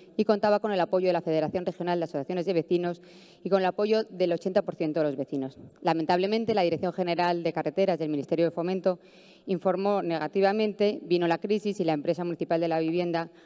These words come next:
no pudo acometer este ambicioso plan, modificando lo que había sugerido el Ministerio de Fomento.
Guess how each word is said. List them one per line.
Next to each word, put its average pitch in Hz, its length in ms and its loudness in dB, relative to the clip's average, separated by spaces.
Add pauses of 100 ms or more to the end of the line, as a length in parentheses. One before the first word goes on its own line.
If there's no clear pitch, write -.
no 165 140 -2
pudo 170 180 4
acometer 160 380 0
este 165 160 -6
ambicioso 156 460 -2
plan, 165 320 -2
modificando 165 680 0
lo 160 100 2
que - 60 -6
había 151 160 -2
sugerido 151 400 -6
el 143 80 -2
Ministerio 143 440 -4
de 131 80 -4
Fomento. 135 440 -8